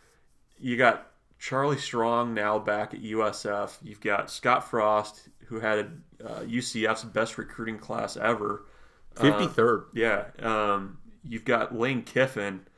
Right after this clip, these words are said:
Speaker 1: at, at, uh, Florida Atlantic making sleepy-eyed recruiting videos, but, I mean, he can still put it together. Um, it's tough. I mean, I, I think, I think if you have, you know, I M G is completely separate because,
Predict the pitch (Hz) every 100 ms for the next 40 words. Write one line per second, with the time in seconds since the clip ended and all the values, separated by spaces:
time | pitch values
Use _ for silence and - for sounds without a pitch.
0 | - - - - 104 98 - - 113 104
1 | - 117 104 110 - - 120 117 98 107
2 | 107 107 95 110 98 104 - - 117 113
3 | 107 104 101 - - 135 127 101 104 101
4 | 101 104 104 - 117 110 - - - -
5 | 117 117 117 113 - 127 123 120 107 -
6 | _ _ _ _ _ _ - _ _ -
7 | 135 - 110 120 117 104 113 _ - 113
8 | 110 107 104 101 101 _ _ _ _ _
9 | _ _ _ _ _ _ _ _ _ _
10 | - 127 - 151 220 - - - 120 127
11 | 120 117 127 117 147 147 147 - _ _
12 | _ - 110 160 175 143 127 110 120 131
13 | 120 - - 120 117 110 160 123 127 120
14 | - - - 110 101 - 104 117 110 -
15 | - - 113 110 -